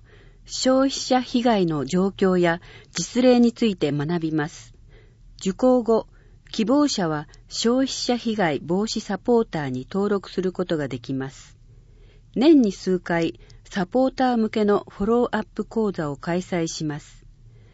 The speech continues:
消費者被害とは、振り込め詐欺や架空請求などの悪徳商法による被害のことです。共催、非営利法人、埼玉消費者被害をなくす会、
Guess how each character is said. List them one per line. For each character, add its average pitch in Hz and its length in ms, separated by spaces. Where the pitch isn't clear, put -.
消 - 280
費 285 80
者 277 240
被 254 180
害 196 220
と 160 160
は、 143 160
振 - 100
り 226 120
込 269 140
め 254 120
詐 247 220
欺 185 120
や 151 200
架 196 160
空 269 180
請 262 320
求 175 260
な 175 160
ど 156 140
の 135 200
悪 - 220
徳 - 260
商 247 280
法 180 220
に 139 100
よ 143 140
る 139 160
被 233 180
害 208 240
の 135 100
こ 127 140
と 139 140
で - 120
す。 - 300
共 226 280
催、 202 340
非 - 340
営 220 200
利 220 120
法 196 260
人、 147 300
埼 262 380
玉 160 300
消 208 280
費 240 100
者 247 220
被 233 180
害 180 280
を 135 100
な 139 140
く 185 120
す - 160
会、 - 260